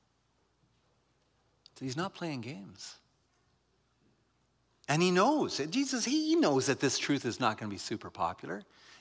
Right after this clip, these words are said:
that's why he says, almost with a, with a note of sadness, and he says, "You know what? And, and, and few find this." Which in, in many ways is a warning to the church today, isn't it?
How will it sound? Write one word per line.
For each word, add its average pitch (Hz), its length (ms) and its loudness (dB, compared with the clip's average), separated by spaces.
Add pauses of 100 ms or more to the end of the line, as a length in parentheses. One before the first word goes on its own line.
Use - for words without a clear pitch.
that's 190 220 2
why 214 80 4
he 202 60 2
says, 214 300 4
almost 165 340 4
with 160 140 2
a, 147 120 6
with 139 160 0
a 143 40 2
note 147 240 2
of 151 100 -2
sadness, 196 560 -2
and 127 100 -6
he 139 60 -6
says, 156 220 -4
"You 170 80 -6
know 185 80 -6
what? 202 240 -8
And, 151 200 -14
and, 151 160 -10
and 139 120 -4
few 202 260 -2
find 190 440 0
this." - 360 -10 (1900)
Which 185 220 6
in, 165 260 6
in 139 180 4
many 180 200 4
ways 104 240 2
is 101 120 0
a 110 60 2
warning 113 340 2
to 104 100 -6
the 87 100 -14
church - 480 -6
today, 80 280 -12
isn't 90 220 -10
it? 71 140 -16